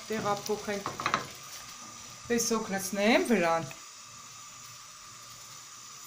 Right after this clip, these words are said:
Ցանեք ինչքան որ կցանկանաք, ինչքան որ սիրում են ձեր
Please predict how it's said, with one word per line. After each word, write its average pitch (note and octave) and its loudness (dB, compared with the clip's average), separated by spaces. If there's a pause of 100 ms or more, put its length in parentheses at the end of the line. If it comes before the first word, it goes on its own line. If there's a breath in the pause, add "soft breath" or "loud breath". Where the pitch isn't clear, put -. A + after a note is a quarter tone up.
(220)
Ցանեք C4+ 10
ինչքան G#4+ 6
որ G4 2
կցանկանաք, B3+ 8
ինչքան C4 4
որ F#3+ 2
սիրում D4 4
են C#4+ 2
ձեր A3+ 8